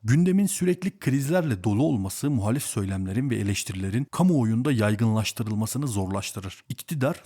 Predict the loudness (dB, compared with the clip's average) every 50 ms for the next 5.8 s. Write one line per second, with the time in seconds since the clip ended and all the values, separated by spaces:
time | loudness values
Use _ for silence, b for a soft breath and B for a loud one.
0 | _ -8 -8 -2 -2 -2 -2 0 0 -2 -2 -2 -4 -4 _ -4 -2 -2 -4 -6
1 | -2 0 -2 -2 0 0 0 0 0 0 -2 -4 -6 -4 -2 0 2 2 0 -2
2 | -2 -2 0 2 2 2 2 2 2 0 0 0 -2 -2 -2 -4 -6 -4 -2 -2
3 | -2 -2 -2 -2 -2 -2 -2 -2 -4 -10 _ -2 0 2 0 0 -2 -4 -4 -2
4 | -2 -4 -2 0 0 0 0 0 -2 -4 -4 -2 -2 -4 -4 -4 -4 -4 -2 -2
5 | -2 -2 -2 -2 -2 -2 -2 -2 -2 -4 -2 0 -2 -2 -2